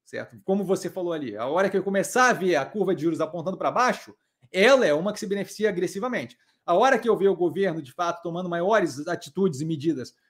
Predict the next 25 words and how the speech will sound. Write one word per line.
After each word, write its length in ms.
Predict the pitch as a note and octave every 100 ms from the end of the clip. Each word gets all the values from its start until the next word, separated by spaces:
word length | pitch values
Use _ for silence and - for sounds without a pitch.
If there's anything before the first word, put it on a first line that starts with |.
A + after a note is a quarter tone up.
| -
no 180 | G3 B3+
que 120 | A#3
tange, 520 | - G#3 D#3 C3 A#2+ _ _ _ _
é, 440 | F3 D#3+ D#3+ D#3 D3+
o 80 | F#3+
aumento 420 | F#3+ F3+ C4 A#3+
do 80 | F3
Minha 160 | F3+ D3+
Casa 200 | E3 D3+
Minha 140 | C#3+
Vida, 480 | C3 C4+ D#3 A2 - _
é 200 | C#3+ F3+
o 80 | A3+
momento 340 | G3 D#3+ E3+
que 60 | F#3
ela 120 | G3
vai 160 | F#3 G3+
ter 340 | - - F#3+
um, 580 | A3 E3 C#3 B2+ B2+ C3+
uma 180 | D3 D3+
baita 320 | D3 D3+ E3+
de 60 | F3
uma 120 | F#3
disparada, 600 | F#3 - A#3 G#3 C#3+ - _
certo? 360 | - D3 D3